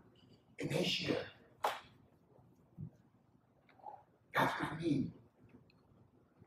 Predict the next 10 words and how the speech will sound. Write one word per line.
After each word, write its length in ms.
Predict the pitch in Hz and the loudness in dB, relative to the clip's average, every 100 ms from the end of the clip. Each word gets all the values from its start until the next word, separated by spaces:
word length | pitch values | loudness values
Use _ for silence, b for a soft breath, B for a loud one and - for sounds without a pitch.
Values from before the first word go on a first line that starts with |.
| - - - - | -20 -20 6 12
Now, 460 | 175 170 - - - - - - - - - - - | 12 12 12 6 -2 -10 -20 -20 -20 -20 -20 -18 10
here's 220 | - 220 | 12 12
a 60 | - | 12
concept 360 | 190 180 202 196 | 12 12 12 12
that 140 | 170 | 12
I 40 | 151 | 12
mentioned 340 | 147 147 - | 12 12 10
to 60 | - | 12
you, 160 | - | 12
form. 400 | - 180 147 - | 12 12 12 12